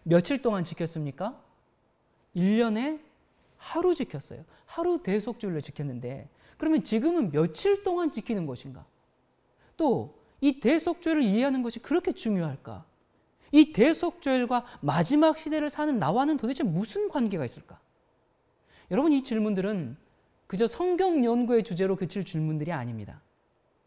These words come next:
우리가 대속죄일에 살고 있다면, 이 대속죄일이 나의 구원과 이 세상 역사에 있어서 어떤 의미가 있는지 우리가 분명히 알아야 하지 않겠습니까?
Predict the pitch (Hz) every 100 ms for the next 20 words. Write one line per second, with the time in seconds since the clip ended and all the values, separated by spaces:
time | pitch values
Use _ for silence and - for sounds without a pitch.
0 | _ - 131 131 127 120 131 _ _ _
1 | _ _ _ _ 110 156 208 220 220 226
2 | - - 208 196 196 202 170 151 120 104
3 | 127 _ _ _ _ _ - 254 320 311
4 | - 185 285 311 294 - 277 277 285 254
5 | - - - 160 151 214 302 311 - 240
6 | 254 208 123 - - - 247 302 - 320
7 | - 311 277 208 214 285 269 254 277 -
8 | 196 214 - 381 359 277 294 302 285 254
9 | 247 285 285 - _ _ - 202 190 -
10 | 202 240 254 262 277 262 269 262 262 _
11 | _ - 143 139 143 139 143 - - 165
12 | 165